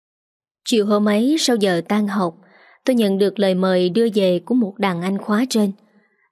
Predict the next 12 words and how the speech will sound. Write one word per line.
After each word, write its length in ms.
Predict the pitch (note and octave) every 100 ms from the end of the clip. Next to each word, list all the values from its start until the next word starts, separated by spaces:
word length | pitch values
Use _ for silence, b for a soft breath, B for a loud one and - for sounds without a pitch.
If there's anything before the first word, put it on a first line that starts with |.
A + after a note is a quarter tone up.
| -
Tôi 100 | A3+
từ 220 | G#3+ E3+ E3
chối, 360 | G3+ A3 D#4 - b b b -
nhìn 200 | G#3+ G#3
anh 100 | A#3
ta 180 | A#3+ A#3+
phóng 300 | B3 A#3+ D#4
chiếc 160 | E4+
xe 180 | - A3
máy 260 | G3+ G#3+ C4
điện 360 | G3 F3 E3+
mới 220 | F#3 A3